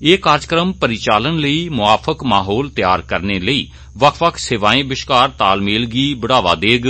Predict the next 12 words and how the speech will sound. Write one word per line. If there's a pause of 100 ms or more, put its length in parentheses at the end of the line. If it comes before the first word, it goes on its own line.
(720)
एह्दे
च (140)
हर
रोज (320)
बक्ख-बक्ख
विशें
उप्पर
त्रीह्
बक्ख-बक्ख
स्पीकरें
ते
माहिरें